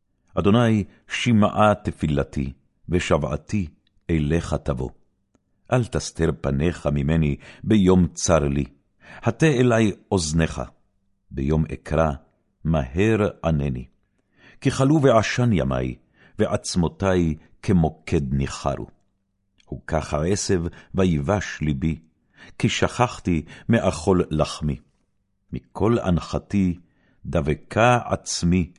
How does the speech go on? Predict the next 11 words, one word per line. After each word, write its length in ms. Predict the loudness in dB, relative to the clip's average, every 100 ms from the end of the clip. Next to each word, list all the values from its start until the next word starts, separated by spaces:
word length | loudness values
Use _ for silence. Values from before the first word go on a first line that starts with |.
| -6
לבשרי. 560 | -4 -2 -4 -6 -6 -8 _ _ _ _ _ _ _ _ -10
דמיתי 680 | -4 -2 -2 -2 -2 -2 -8 _ _ -6
לקעת 640 | -6 -6 -10 -6 -6 -4
מדבר, 400 | -2 0 -2 -4 -6 -12 _ _ _ _ _ -6
הייתי 640 | -2 0 0 0 0 -2 -8 _ -4
ככוס 520 | -4 -2 -4 -4 -4
חורבות. 720 | -4 0 0 0 -6 -12 -20 _ _ _ _ _ _ _ _ _ -12
שקדתי 1000 | -6 -6 -8 -6 -4 -6 -6 -4 -4 -6 _ _ _
ואהיה 760 | -8 -6 -6 -4 -2 0 0 0 -6 _ _ -6
כציפור 840 | -6 -4 -6 -6 -2 2 4 4
בודד 640 | 2 2 0 0 0 0